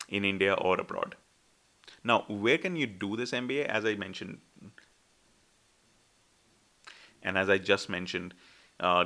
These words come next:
different countries, different places within India, and different, uh, B schools across the world. Um, all major economies have amazing, uh, M B A programs, which will directly put you into the labor market where you can,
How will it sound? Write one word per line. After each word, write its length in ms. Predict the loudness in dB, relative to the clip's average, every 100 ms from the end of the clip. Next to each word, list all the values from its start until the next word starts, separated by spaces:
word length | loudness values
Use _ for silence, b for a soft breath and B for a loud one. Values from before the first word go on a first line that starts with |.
| 2
different 300 | -4 -4 -2
countries, 580 | -2 0 -4 -4 -4 -8
different 300 | -10 -10 -10
places 480 | -8 -8 -10 -10
within 260 | -6 -2 -2
India, 480 | -2 0 2 2 -2
and 240 | -6 -10 -8
different, 420 | -8 -8 -10 -8
uh, 320 | -6 -4 -6
B 180 | -6 -8
schools 300 | -8 -8 -6
across 260 | -4 -4 -4
the 100 | -4
world. 420 | 0 2 0 -2 B B B B
Um, 320 | 0 0 -2 -12 _ _ _ _ _ -20 -4
all 180 | 4 4
major 340 | 4 2 2
economies 560 | 2 0 -4 -4 -6 -4
have 300 | -2 -2 -6
amazing, 600 | -8 -6 -4 -4 -4 -10 -10
uh, 120 | -8 -6
M 120 | -6
B 160 | -4 -6
A 40 |
programs, 580 | -4 -4 -2 -2 -4 -8
which 440 | -10 -4 -4 -4 -10
will 420 | -8 -2 0 -2 -2
directly 460 | -2 -2 -4 -8 -8
put 320 | -6 -8 -4
you 160 | -6
into 240 | -4 -8 -6
the 100 | -4
labor 280 | -4 -4 -4
market 420 | -4 -2 -4 -2
where 80 | -4
you 140 | -6
can, 240 | -8 -12